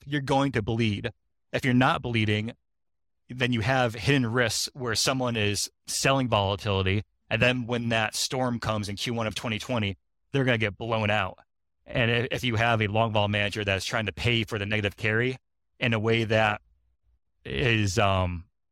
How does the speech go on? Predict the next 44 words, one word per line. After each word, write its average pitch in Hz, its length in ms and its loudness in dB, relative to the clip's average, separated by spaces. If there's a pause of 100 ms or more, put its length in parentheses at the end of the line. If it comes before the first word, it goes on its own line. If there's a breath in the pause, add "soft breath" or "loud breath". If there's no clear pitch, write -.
(760)
not 113 400 0
highly 113 440 0
risk 107 340 -4
managed, 117 580 0 (320)
and 117 100 0
we 139 100 2
would 131 100 -2
probably 120 240 2
say, 110 360 0 (800)
"Don't 123 180 2
even 110 200 0
try 110 540 0 (240)
for 135 140 0
the 120 60 0
most 113 240 -2
part 139 280 -2
to - 80 -10
pay 117 260 -2
for 139 160 -4
that 135 140 -2
negative 139 280 -2
carry," 160 380 0 (680)
then 113 180 -2
you 120 180 -2
can 123 80 -2
just 107 160 -2
get 101 180 -4 (280)
taken 120 240 2
out 117 140 2
on 104 80 -4
a 104 60 -4
stretcher. 110 480 -2
And 107 120 -8
before 107 260 -2
you 107 100 0
know 104 220 0
it, 110 100 -4 (200 loud breath)
your 101 260 -4
first 127 240 0
responders 120 580 0
are 117 120 2
highly 117 280 0
correlated 117 580 0
to 117 360 -2